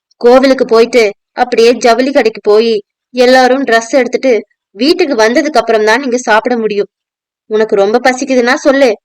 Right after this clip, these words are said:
நான் வேணா உங்க ரெண்டு பேருக்கும் பால் காய்ச்சி தரேன். விரதத்துல இருந்தாலும் பாலும் பழமும் சாப்பிடலாம் என்றாள். தன் அண்ணியை பாவமாக பார்த்த அமுதா, "வெற்றி வேற ஏதாவது சாப்பிட்டானா?" என்று கேட்க, "யாரு அவனா?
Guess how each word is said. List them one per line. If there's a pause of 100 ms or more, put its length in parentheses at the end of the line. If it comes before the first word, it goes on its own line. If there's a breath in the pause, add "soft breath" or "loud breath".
நான்
வேணா
உங்க
ரெண்டு
பேருக்கும் (300)
பால்
காய்ச்சி
தரேன். (200)
விரதத்துல
இருந்தாலும் (220)
பாலும்
பழமும்
சாப்பிடலாம் (600)
என்றாள். (140)
தன்
அண்ணியை (140)
பாவமாக
பார்த்த
அமுதா,
"வெற்றி
வேற
ஏதாவது (120)
சாப்பிட்டானா?" (140)
என்று
கேட்க, (560)
"யாரு
அவனா?